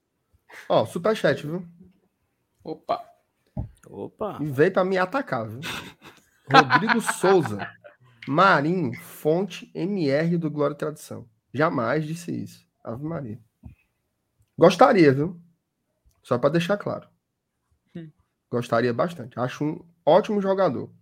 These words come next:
Speaker 1: Agora eu vou te dizer uma coisa. A gente não tem essa sorte, não.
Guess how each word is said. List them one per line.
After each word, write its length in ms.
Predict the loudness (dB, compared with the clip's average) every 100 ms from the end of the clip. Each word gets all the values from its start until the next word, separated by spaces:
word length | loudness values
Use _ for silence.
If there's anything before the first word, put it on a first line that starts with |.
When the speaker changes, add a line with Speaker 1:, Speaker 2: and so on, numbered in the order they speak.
| _ _ _ _ _ -2
Speaker 1:
Agora 260 | 2 4
eu 40 | 4
vou 100 | 4
te 100 | 2
dizer 180 | 4
uma 100 | 6
coisa. 260 | 6 0 2
A 60 | 0
gente 160 | 2
não 100 | 0
tem 100 | 0
essa 160 | 0 -2
sorte, 360 | 2 2 2 -4
não. 240 | -6